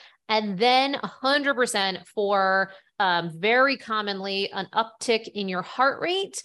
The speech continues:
So your heart's having to do more work, beating faster throughout the course of the night, which of course can impact your s-, full sleep recovery. Then H R V, heart rate variability. Um, if this is a newer term for some people,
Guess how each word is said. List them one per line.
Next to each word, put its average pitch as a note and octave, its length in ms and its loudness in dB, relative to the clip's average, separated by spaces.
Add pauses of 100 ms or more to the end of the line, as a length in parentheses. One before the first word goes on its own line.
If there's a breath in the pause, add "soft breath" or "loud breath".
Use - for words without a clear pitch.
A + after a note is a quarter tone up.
(200 loud breath)
So A3 200 0
your G#3 200 2
heart's A#3+ 380 0
having G#3+ 300 -4
to G#3+ 100 -8
do A3+ 440 -6
more G3+ 320 -2
work, D4 380 0
beating F3+ 360 -6
faster B3 680 0
throughout F#3 220 -6
the F3+ 80 -12
course F#3 240 -8
of F3 60 -8
the F#3 60 -6
night, A3+ 300 -2
which - 220 -10
of - 180 -16
course F#3+ 220 -8
can F3+ 240 -8
impact G3 560 -4
your E3+ 400 -2
s-, F#3 80 -12 (320)
full G#3+ 180 0
sleep G3+ 220 -8
recovery. C4+ 400 0 (320 loud breath)
Then C4+ 380 0 (140)
H D4 280 -2
R A3 140 2
V, F#3 200 -2
heart A#3 300 0
rate G#3+ 180 0
variability. G3 880 -2 (220 loud breath)
Um, F#3 280 0
if G3 140 -8
this A3+ 140 -2
is G3+ 100 -10
a G#3 60 -2
newer B3 280 0
term A3 300 -4
for G#3 140 -6
some G3+ 220 -2
people, F#3+ 600 4